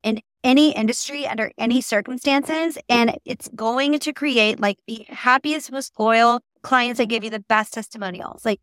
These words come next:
there is no industry, no circumstance in which you can't go above and beyond to understand where your client is coming from or your customer. And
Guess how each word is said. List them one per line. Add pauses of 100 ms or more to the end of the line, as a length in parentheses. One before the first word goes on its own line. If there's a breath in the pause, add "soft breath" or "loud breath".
(500)
there
is
no
industry,
no
circumstance
in
which
you
can't
go
above
and
beyond
to (220)
understand
where
your
client
is
coming
from (480)
or
your
customer. (520)
And